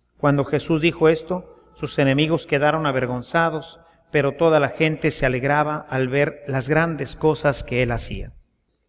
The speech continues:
Dios ha enviado a Jesús para desatarnos, porque tiene misericordia de nosotros, y por eso nosotros podemos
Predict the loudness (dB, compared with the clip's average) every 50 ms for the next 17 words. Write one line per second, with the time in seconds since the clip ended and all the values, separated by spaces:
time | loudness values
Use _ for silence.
0 | _ _ _ _ _ _ _ _ _ _ -20 _ _ _ _ _ _ _ _ _
1 | _ _ _ _ _ _ _ _ _ -20 _ _ _ _ _ -20 _ _ _ _
2 | -10 -2 0 4 4 6 4 4 2 -2 -10 -6 0 2 4 4 4 4 2 2
3 | 2 2 4 4 4 4 4 4 2 2 2 0 -2 -2 2 4 4 4 4 2
4 | -2 -12 -14 -14 -14 -16 -18 -20 -20 _ _ _ _ _ _ _ _ _ 0 2
5 | 2 4 2 2 2 2 2 2 2 2 0 0 0 0 0 2 2 4 2 2
6 | -2 -4 -6 -6 -8 -10 -16 -18 -18 -20 -20 -20 _ _ _ _ _ _ _ _
7 | _ _ _ _ _ _ _ _ _ _ _ _ -20 _ -20 -20 -20 -20 -20 _
8 | 2 4 4 4 4 2 0 0 2 2 2 4 4 4 4 4 4 2 2 2
9 | 4 4 6 6 4 2 2 4 4 4 4 4 4 2 2 2 2 0 -2 -4
10 | -6 -6 -2 -2 -2 -2 -2 -6 -10 -8 -6 -4 -4 -2 2 4 4 4 2 0
11 | 0 2 2 2 0 2 0 0 2 2 0 0 0 0 0 2 2 2 2 2
12 | 0 0 -2